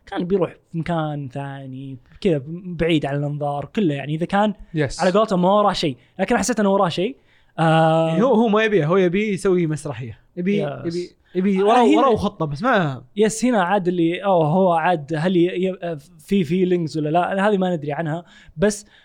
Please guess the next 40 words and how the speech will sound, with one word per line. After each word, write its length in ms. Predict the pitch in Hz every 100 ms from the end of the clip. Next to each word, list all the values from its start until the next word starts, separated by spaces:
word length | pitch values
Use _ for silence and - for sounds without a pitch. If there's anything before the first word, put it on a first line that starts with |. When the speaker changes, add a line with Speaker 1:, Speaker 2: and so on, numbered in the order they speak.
| _ _
Speaker 1:
كان 160 | 226 294
يبي 160 | 320 254
Speaker 3:
والله 520 | 214 208 185 165 170
ما 280 | 175 170 147
في 240 | 170 165
Speaker 1:
<laughs> 80 | 156
والله 60 | 165
Speaker 3:
ولا 240 | 170 165
Speaker 1:
أنا 20 |
Speaker 3:
ربع 220 | 170 165
Speaker 1:
ما 100 | 156
عاد 120 | 147 156
أدري. 120 | 151
Speaker 3:
فيلينجز. 260 | 147 -
Speaker 1:
والله 260 | 175 196 190
أنا 100 | 185
ما 120 | 180
عاد 140 | 170 170
أدري 120 | 180
Speaker 3:
أصلًا 120 | 156
Speaker 1:
عنها. 120 | 208
Speaker 2:
بس 80 | 202
Speaker 3:
هو، 180 | 226 330
Speaker 2:
مو 60 | 233
الصدق 380 | - 196 160
يا 60 | 156
أبو 80 | 143
Speaker 3:
هو 120 | 233
بس 300 | 240 240 -
Speaker 2:
العز. 160 | 233 202
Speaker 3:
كذا 100 | 233
لطخ 280 | 254 262 202
ومشى، 300 | 226 226 170
حتى 260 | 202 -
ما 140 | 196 220
كمل 400 | 220 214 185 165
التلطيخ. 340 | - 170 190
Speaker 2:
لا، 120 | 180
بس 160 | 170
تدري 100 | -